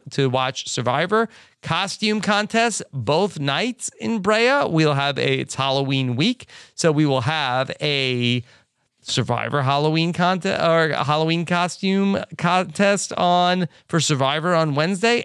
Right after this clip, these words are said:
and a Big Brother costume contest coming up on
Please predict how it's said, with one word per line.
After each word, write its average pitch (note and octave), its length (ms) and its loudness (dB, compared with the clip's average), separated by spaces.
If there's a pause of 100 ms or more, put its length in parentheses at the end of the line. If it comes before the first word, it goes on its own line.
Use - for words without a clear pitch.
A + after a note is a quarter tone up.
and D#3 340 0
a E3 220 0
Big C#3 340 0
Brother F#3+ 280 0
costume C3 580 -2
contest A#2+ 560 -4 (260)
coming A#2 320 -2
up C#3+ 260 -4
on D#3 520 0